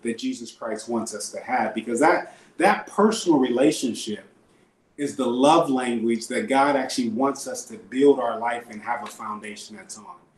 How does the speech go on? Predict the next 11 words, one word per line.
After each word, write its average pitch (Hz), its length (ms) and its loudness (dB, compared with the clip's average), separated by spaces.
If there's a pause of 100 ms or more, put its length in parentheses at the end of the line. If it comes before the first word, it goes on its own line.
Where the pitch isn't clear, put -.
(260)
You 139 80 -6
know, 135 100 0
that, 143 280 4
that, 139 240 4
that 131 220 -4
foundation 143 580 0
of 110 100 -8
love 139 380 0
is - 80 -8
supposed - 520 -4
to 117 220 -18